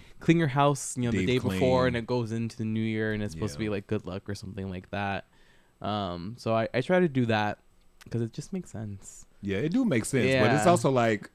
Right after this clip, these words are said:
Speaker 1: Like,
Speaker 2: I
Speaker 1: girl,
Speaker 2: ain't
Speaker 1: I
Speaker 2: trying to
Speaker 1: got,
Speaker 2: be here cleaning up all
Speaker 1: got
Speaker 2: goddamn
Speaker 1: all
Speaker 2: night.
Speaker 1: this
Speaker 2: Right.
Speaker 1: time. Um,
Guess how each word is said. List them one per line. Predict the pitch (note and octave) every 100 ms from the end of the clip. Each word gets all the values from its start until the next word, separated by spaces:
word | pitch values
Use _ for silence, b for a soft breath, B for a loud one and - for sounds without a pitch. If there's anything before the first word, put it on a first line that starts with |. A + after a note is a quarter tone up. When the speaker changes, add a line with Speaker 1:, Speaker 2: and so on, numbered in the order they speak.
| -
Speaker 1:
Like, | C3+
Speaker 2:
I | C3
Speaker 1:
girl, | C#3+
Speaker 2:
ain't | D3
Speaker 1:
I |
Speaker 2:
trying | - A3+
to |
Speaker 1:
got, | E3+
Speaker 2:
be | G3+ F#3+
here | F#3 F3
cleaning | - D#3 E3+
up | D#3+
all | D#3 D3+
Speaker 1:
got | B2 C3+
Speaker 2:
goddamn | E3 C3
Speaker 1:
all | C3 C3
Speaker 2:
night. |
Speaker 1:
this | A#2 A2
Speaker 2:
Right. | -
Speaker 1:
time. | C#3+ C#3+ C3 C3 C#3 D3 b b b b b b b -
Um, | B2 B2 A#2+ A#2 A2+ A2 A2 A2+